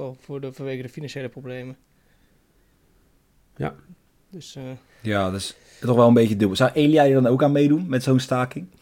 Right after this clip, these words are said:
Speaker 2: Ja.
Speaker 1: Is net terug.
Speaker 3: Die dan, zeg maar, hij heeft natuurlijk, hij heeft getekend voor, nou, hoe hij het zelf zei, "Ik verdien evenveel als de materiaalman en de man die onze kleding wast." Ehm, ben ik benieuwd of hij dan ook meedoet aan zo'n staking.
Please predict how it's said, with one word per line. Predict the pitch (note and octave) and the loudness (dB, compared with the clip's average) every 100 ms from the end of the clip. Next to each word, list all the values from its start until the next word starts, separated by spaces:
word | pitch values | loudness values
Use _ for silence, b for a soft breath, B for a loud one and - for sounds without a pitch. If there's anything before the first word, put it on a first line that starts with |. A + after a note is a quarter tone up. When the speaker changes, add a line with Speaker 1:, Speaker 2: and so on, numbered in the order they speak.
| b b b - | b b b -4
Speaker 2:
Ja. | C3 | -2
Speaker 1:
Is | - | -2
net | C3+ - | -8 -10
terug. | B2 D3 _ - B B B - | -12 -14 _ -20 B B B 0
Speaker 3:
Die | A#2 | 4
dan, | A#2 | 4
zeg | G2+ G2 | 4 0
maar, | A2+ | 2
hij | A2 | 2
heeft | A2 | 2
natuurlijk, | A2+ B2 | 0 0
hij | - | 2
heeft | A#2+ - | 2 2
getekend | - C3 C3 A#2 | 6 6 6 4
voor, | - A2+ | 0 0
nou, | G2+ G2 | 2 4
hoe | G#2 | 2
hij | G2+ | 0
het | G#2 | 0
zelf | - A2 G#2 | 4 4 4
zei, | G#2 | 0
"Ik | F#2+ | 0
verdien | A2 G#2+ | 2 4
evenveel | G#2 G2+ G#2 | 4 4 2
als | G2 | 2
de | G#2+ | 2
materiaalman | G2+ G2 G#2+ G2+ G2 G2 | 0 2 0 2 2 0
en | G2 | 0
de | |
man | G2 G#2 G2+ | 0 2 0
die | G2 | 0
onze | G2 G#2 F#2+ F#2 | -2 -4 -4 -2
kleding | A2 G#2 F#2 | 0 0 0
wast." | F#2 A2 b b b b | -4 -8 b b b b
Ehm, | G#2 G2 G2 G2 F2+ b b b b b b b | -6 -4 -2 -2 -4 b b b b b b b
ben | - A#2 | 2 4
ik | A2+ | 6
benieuwd | A#2+ C3 | 8 6
of | A#2 | 6
hij | A#2+ | 4
dan | B2 | 4
ook | C#3 | 4
meedoet | B2+ F#2 E2+ | 2 0 -2
aan | E2 | -4
zo'n | E2+ | -6
staking. | D#2 D#2 D2+ - C#2+ | -6 -6 -8 -8 -16